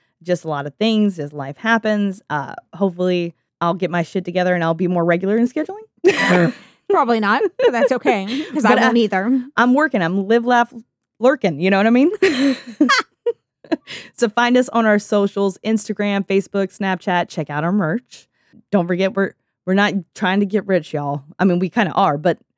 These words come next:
Speaker 1: not off of merch. <laughs>
Speaker 2: No.
Speaker 1: We like it as advertising. We appreciate the support, like, sincerely. Don't forget to rate and subscribe us on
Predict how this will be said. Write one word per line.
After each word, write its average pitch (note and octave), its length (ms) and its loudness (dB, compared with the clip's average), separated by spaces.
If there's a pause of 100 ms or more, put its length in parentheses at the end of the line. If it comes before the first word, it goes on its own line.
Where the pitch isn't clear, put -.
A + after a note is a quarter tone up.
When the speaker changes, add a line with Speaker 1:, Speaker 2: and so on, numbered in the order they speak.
(240)
Speaker 1:
not A#3+ 300 6
off G#3 200 2
of F#3+ 60 -4
merch. F3 540 0
<laughs> - 40 -4
Speaker 2:
No. F4+ 520 0
Speaker 1:
We A#3+ 200 4
like B3 260 4
it C4+ 120 4
as C4 200 2
advertising. A3 1080 2
We G3 220 -2
appreciate G3 580 -2
the F3 80 -4
support, E3 500 -4
like, D#3+ 240 -4
sincerely. D#3 880 -4 (520)
Don't A#3 220 2
forget G#3+ 340 -2
to G3+ 160 -2
rate F#3 320 2
and F#3 100 0
subscribe E3 540 -4
us E3 160 -4
on D#3 100 -4